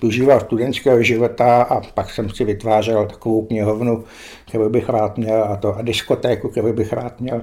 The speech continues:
Jsem nahrával koncerty a pak se to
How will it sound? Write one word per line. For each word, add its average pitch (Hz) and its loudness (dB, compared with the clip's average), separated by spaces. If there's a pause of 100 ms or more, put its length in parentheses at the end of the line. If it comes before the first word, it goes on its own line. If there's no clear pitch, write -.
(140)
Jsem 110 -8
nahrával 101 -2 (1200)
koncerty 135 4
a - 6
pak - -4
se 113 -4
to 107 -4